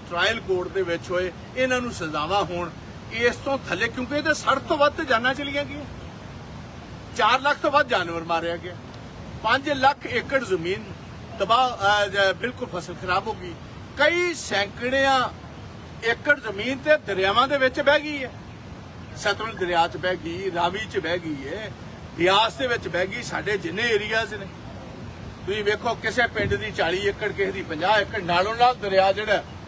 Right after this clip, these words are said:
ਉਹ ਆਪਣਾ ਰੁੱਖ ਬਦਲੀ ਜਾਂਦਾ ਹੈ। ਮਲਕੀਅਤ ਇਹ ਗਵਰਨਮੈਂਟ ਦੀ ਨਹੀਂ, ਆਮ ਸਧਾਰਨ ਬੰਦਿਆਂ ਦੀ ਮਾਲਕੀ ਹੈ ਜਿਹੜੀ, ਉਹ ਸਾਰੀ ਦੀ ਸਾਰੀ ਤਬਾਹ ਹੋ ਗਈ। ਉਹਨਾਂ ਨੂੰ ਕੰਪਨਸੇਟ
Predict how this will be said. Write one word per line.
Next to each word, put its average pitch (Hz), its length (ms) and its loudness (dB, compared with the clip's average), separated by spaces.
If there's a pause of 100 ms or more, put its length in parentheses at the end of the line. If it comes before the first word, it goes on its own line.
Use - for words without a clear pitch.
(1300)
ਉਹ 214 240 6
ਆਪਣਾ 196 500 2 (200)
ਰੁੱਖ 180 280 -2
ਬਦਲੀ 185 340 2
ਜਾਂਦਾ 214 300 2
ਹੈ। - 120 0 (800)
ਮਲਕੀਅਤ 233 580 0
ਇਹ 262 120 8
ਗਵਰਨਮੈਂਟ 247 420 2
ਦੀ 247 160 -4
ਨਹੀਂ, 262 260 -2 (440)
ਆਮ 254 380 6
ਸਧਾਰਨ 202 540 2
ਬੰਦਿਆਂ 170 400 0
ਦੀ 190 120 -4
ਮਾਲਕੀ 156 460 -2
ਹੈ 175 40 0
ਜਿਹੜੀ, 170 260 -2
ਉਹ 185 80 0
ਸਾਰੀ 180 360 -4
ਦੀ 190 140 -8
ਸਾਰੀ 170 260 -2
ਤਬਾਹ 151 240 -2
ਹੋ 180 120 2
ਗਈ। 131 200 -8
ਉਹਨਾਂ 226 220 -2
ਨੂੰ 262 80 -10
ਕੰਪਨਸੇਟ 233 460 -4